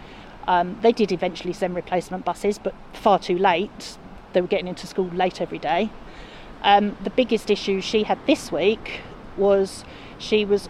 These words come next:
on the S seven, um, going to school, and it was so crowded that she was rammed up against the front door. And then the bus stopped at the last stop before school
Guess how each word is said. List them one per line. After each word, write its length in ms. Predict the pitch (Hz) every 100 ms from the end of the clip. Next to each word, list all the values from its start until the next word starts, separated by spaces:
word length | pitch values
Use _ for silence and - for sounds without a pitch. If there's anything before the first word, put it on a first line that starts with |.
| -
on 380 | 214 233 233 214 - - -
the 140 | 208
S 120 | 185
seven, 540 | - - 185 160 180 202 - - - -
um, 320 | 180 180 180 -
going 220 | 202 196
to 140 | -
school, 440 | 180 - 170 170 202 - - - -
and 120 | 185
it 80 | 185
was 120 | 196
so 440 | - - - 233 247
crowded 540 | - 202 165 175 175
that 100 | -
she 120 | -
was 180 | 190 180
rammed 320 | 196 202 202
up 160 | 180 -
against 340 | - 175 -
the 60 | 175
front 280 | - 175 -
door. 340 | 196 160 160 - - - - - - -
And 160 | 185
then 280 | 190 214 233 -
the 60 |
bus 380 | 190 214 202 -
stopped 920 | - - - - 180 160 - - - -
at 140 | 190 -
the 60 |
last 320 | 196 202 202
stop 200 | - 190 -
before 300 | 185 190 180
school 460 | - - 175 170